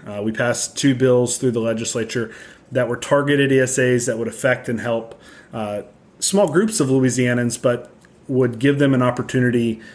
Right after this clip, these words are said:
to find an education that best fits their kids' need. Unfortunately, those bills were vetoed by the governor, uh, a couple of weeks ago, a week or two ago. Uh, we're not gonna stop there. We're gonna continue to work this. We have an election next fall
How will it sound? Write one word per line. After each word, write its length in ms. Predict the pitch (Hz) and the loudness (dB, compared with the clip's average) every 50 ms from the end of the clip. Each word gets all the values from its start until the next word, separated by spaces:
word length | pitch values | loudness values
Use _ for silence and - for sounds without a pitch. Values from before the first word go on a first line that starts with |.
| - - - _ - | -20 -20 -20 _ -8
to 120 | - 123 | -8 -6
find 320 | - - 131 127 127 127 | -4 -2 0 2 2 2
an 100 | 123 123 | 2 2
education 920 | 123 113 110 117 117 - 120 117 110 - 117 110 110 110 107 110 107 - | 2 0 -2 -4 -4 -2 -2 -2 -2 -2 -4 -2 -2 -2 -2 -2 -4 -6
that 160 | 120 113 104 110 | -8 -8 -6 -4
best 220 | 113 104 - - | -4 -4 -4 -6
fits 160 | 117 - - | -6 -8 -8
their 140 | - 104 98 | -8 -8 -8
kids' 320 | - 113 104 92 87 - | -8 -10 -10 -10 -10 -14
need. 160 | 95 87 90 - - - - - - - - - - _ _ _ - - 147 | -16 -16 -18 -18 -20 -20 -20 -20 -20 -20 -20 -20 -20 _ _ _ -18 -8 -4
Unfortunately, 460 | 147 143 139 180 180 175 175 156 147 | -4 0 2 2 2 4 2 2 4
those 180 | 135 143 135 117 | 4 2 0 2
bills 280 | - 139 131 117 110 | 2 0 0 2 0
were 40 | 120 | -4
vetoed 640 | 101 110 123 117 117 - 113 113 113 110 104 98 - - - - - - | -4 -4 -4 -4 -2 -4 -2 -2 -2 -2 -4 -6 -12 -20 -20 -20 -16 -10
by 200 | 123 117 110 104 | -8 -6 -6 -6
the 100 | 110 95 | -6 -8
governor, 560 | 110 104 98 92 101 98 95 92 90 - - _ _ - | -8 -8 -8 -8 -10 -10 -10 -12 -12 -14 -20 _ _ -16
uh, 280 | 107 98 98 95 92 - | -14 -12 -12 -12 -12 -14
a 60 | - | -12
couple 300 | - - 120 - - 104 | -6 -6 -6 -6 -6 -8
of 80 | 98 95 | -8 -8
weeks 280 | 98 95 - - - | -10 -10 -10 -12 -12
ago, 240 | 95 82 82 82 - - - | -12 -12 -14 -16 -16 -14 -12
a 60 | 101 | -10
week 180 | 101 107 - - | -10 -10 -10 -10
or 40 | 90 | -14
two 160 | - 95 87 | -14 -16 -16
ago. 240 | 80 80 85 76 78 65 _ - - - - - - - - - | -16 -18 -20 -20 -20 -20 _ -20 -20 -20 -20 -20 -20 -20 -14 -12
Uh, 260 | 107 104 95 95 - - - | -10 -10 -10 -10 -12 -14 -10
we're 240 | 131 123 147 185 226 | -6 -2 0 2 2
not 80 | 254 | 2
gonna 120 | 247 220 190 | 2 2 0
stop 380 | - - 190 175 156 - - | 0 0 0 -2 -2 -4 -2
there. 380 | 127 117 107 95 82 80 - - | -2 -2 -2 -2 -6 -8 -12 -10
We're 160 | 123 123 127 | -6 -4 -2
gonna 160 | 143 160 175 170 | 0 0 0 0
continue 400 | 170 160 131 - 156 151 151 143 | 0 -2 0 0 0 2 2 2
to 80 | 139 | 2
work 240 | 127 123 123 123 - | 2 2 0 0 0
this. 160 | 113 107 - | -6 -4 -2
We 80 | 147 143 | 0 0
have 140 | 156 165 160 | 2 2 2
an 80 | 156 | 2
election 880 | 147 127 127 135 127 - - - - 143 135 127 127 123 120 113 117 123 | 2 4 4 2 0 0 -2 0 2 2 4 4 4 2 2 0 -2 -2
next 280 | 127 131 131 135 - - | 0 0 0 -2 -6 -4
fall 520 | - 139 123 120 113 104 101 98 - - | 0 2 2 2 2 0 -4 -6 -10 -16